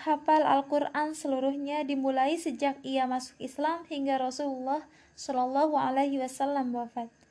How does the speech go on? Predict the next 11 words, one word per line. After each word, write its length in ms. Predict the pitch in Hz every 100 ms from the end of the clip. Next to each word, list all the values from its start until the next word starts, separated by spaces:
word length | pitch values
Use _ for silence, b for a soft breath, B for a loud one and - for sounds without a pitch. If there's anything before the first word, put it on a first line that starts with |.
| _ b b b -
Umar 240 | 277 339
menghafal 480 | 339 302 277 277 247
Al-Quran 640 | 262 262 254 - 285 311
berikut 480 | 285 269 269 311 311
latar 320 | 277 269 269
belakang 400 | 254 254 262 285
turunnya 400 | 277 269 254 254 254
ayat 320 | 262 269 262 - _ -
atau 260 | 240 269
asbabun 640 | 247 269 262 285 269 269 269
nuzul, 380 | 254 262 233